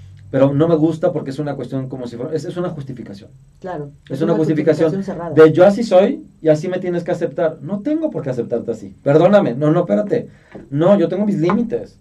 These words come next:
Speaker 1: Yo tengo mis límites, tengo mis cosas, no tengo por qué estar, no, y si no te parece, pues vámonos. Habrá alguien que te acepte así, pero esa persona que te acepta así va a tener igual sus broncas. Yo lo puedo hablar sin problemas. Hay una cuestión de asertividad, de inteligencia emocional, de empatía.
Speaker 2: Es correcto.
Speaker 1: Entonces,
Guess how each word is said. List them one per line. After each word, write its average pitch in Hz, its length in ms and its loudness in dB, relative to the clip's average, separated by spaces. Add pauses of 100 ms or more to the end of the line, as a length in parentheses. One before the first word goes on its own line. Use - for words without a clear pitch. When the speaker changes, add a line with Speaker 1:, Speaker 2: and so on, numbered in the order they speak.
(360)
Speaker 1:
Yo 156 100 4
tengo 180 140 -2
mis 151 160 -2
límites, 165 300 0
tengo 165 140 -2
mis 151 120 -4
cosas, 151 240 -2
no 160 80 -2
tengo 220 200 -6
por 160 100 -6
qué 160 80 -8
estar, 139 340 -8
no, 143 220 -8
y 151 100 -4
si 156 140 -10
no 185 100 -6
te 208 120 -14
parece, 214 260 -6
pues 226 160 -12
vámonos. 262 420 -4 (240)
Habrá 165 260 4
alguien 220 240 2
que 208 120 -2
te 170 80 0
acepte 160 260 -4
así, 160 200 -4
pero 151 140 0
esa 196 120 0
persona 185 280 -4
que 185 80 -4
te 160 60 -2
acepta 156 240 -4
así 156 100 -6
va 165 100 -2
a - 20 -10
tener 165 320 -4
igual 160 360 2
sus 240 140 -8
broncas. 131 460 -8 (400)
Yo 170 180 4
lo 233 140 6
puedo 226 180 4
hablar 196 200 2
sin 156 160 -8
problemas. 120 360 -10
Hay 151 60 -4
una 180 160 -4
cuestión 156 260 -2
de 170 140 -4
asertividad, 127 640 -4
de 123 60 -8
inteligencia 120 440 -8
emocional, 120 480 -6 (240)
de 131 80 -6
empatía. 120 540 -2 (640)
Speaker 2:
Es 165 120 -14
correcto. 156 460 -14 (960)
Speaker 1:
Entonces, 151 520 2